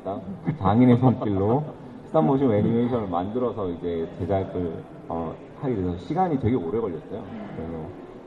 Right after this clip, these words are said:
그 시간, 제작 시간이라든지 그런 것들이 저희가 이제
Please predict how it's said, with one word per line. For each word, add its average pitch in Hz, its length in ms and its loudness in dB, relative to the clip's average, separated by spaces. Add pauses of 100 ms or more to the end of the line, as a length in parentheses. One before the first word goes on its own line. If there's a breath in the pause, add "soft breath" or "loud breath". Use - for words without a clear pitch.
그 101 120 0
시간, 117 360 0
제작 110 300 0
시간이라든지 107 960 -2 (240)
그런 95 200 -2
것들이 90 400 -4
저희가 87 260 -2
이제 82 300 -4